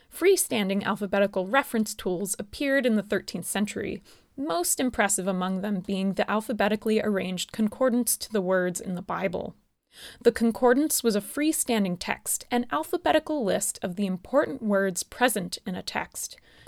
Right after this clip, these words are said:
usually with citations indicating the passages in which those words are found. The appearance of the orders of mendicant friars, the Franciscans, who were confirmed in twelve oh nine,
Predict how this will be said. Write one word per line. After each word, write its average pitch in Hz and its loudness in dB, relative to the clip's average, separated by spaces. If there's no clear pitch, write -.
usually 330 0
with 226 4
citations 196 -2
indicating 208 0
the 190 -4
passages 185 -4
in 196 -4
which 190 -4
those 180 -2
words 180 -6
are 196 -2
found. - -6
The 262 0
appearance 349 -4
of 214 -4
the 220 -4
orders 196 0
of 175 -6
mendicant 196 -2
friars, 170 -4
the 214 -2
Franciscans, 208 0
who - -8
were 185 2
confirmed 196 0
in 180 -4
twelve 190 0
oh 180 0
nine, 175 -4